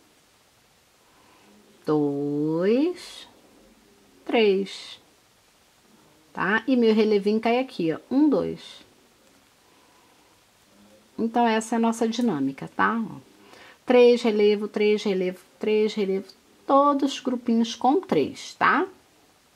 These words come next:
Não podemos esquecer dos aumentos, eu mostrei aqui bem certinho, tá? Vou concluir, meus amores, e eu já retorno.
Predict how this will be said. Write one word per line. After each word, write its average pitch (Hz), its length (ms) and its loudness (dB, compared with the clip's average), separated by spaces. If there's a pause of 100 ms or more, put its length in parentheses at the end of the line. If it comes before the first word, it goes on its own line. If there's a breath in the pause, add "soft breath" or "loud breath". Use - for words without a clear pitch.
(1080 soft breath)
Não 196 160 0
podemos 190 420 -2
esquecer 185 460 -6
dos 170 180 -6
aumentos, 165 640 -4
eu 196 80 0
mostrei 175 480 -4
aqui 165 180 -8
bem 185 220 0
certinho, 202 800 -4
tá? 208 400 2 (840 loud breath)
Vou 285 200 2
concluir, 240 580 4
meus 233 220 0
amores, 226 500 0
e 202 60 -2
eu 190 100 -2
já 202 140 0
retorno. 175 680 -4